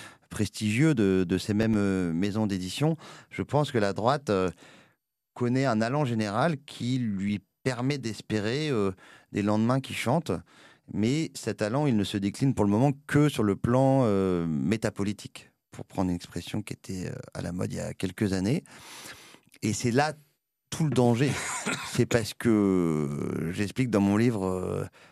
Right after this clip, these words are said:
un phénomène de mirage qui s'appelle les Fata Morgana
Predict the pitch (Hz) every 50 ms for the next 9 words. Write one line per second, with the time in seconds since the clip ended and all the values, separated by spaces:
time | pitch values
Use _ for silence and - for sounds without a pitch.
0 | _ _ - - 92 87 - - 107 104 107 113 120 120 110 101 98 104 101 104
1 | 110 - - - - 95 - - 90 87 82 - - 95 - 107 98 95 90 90
2 | 87 92 101 113 131 151